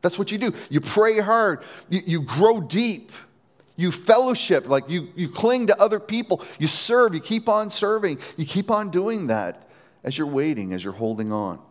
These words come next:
But it doesn't mean you don't have questions, right?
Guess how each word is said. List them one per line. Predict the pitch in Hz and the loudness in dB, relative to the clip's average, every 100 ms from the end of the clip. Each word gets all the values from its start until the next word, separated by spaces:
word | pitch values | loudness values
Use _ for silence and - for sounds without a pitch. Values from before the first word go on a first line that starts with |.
| _ _ _ _ _ _ _ _ _ _ _ - | _ _ _ _ _ _ _ _ _ _ _ -10
But | 117 | -6
it | |
doesn't | 160 180 | -4 -6
mean | 196 185 | -6 -4
you | |
don't | 175 | -4
have | 175 | -4
questions, | - 175 - - - - | -4 -4 -6 -16 -18 -12
right? | 85 156 | -10 -10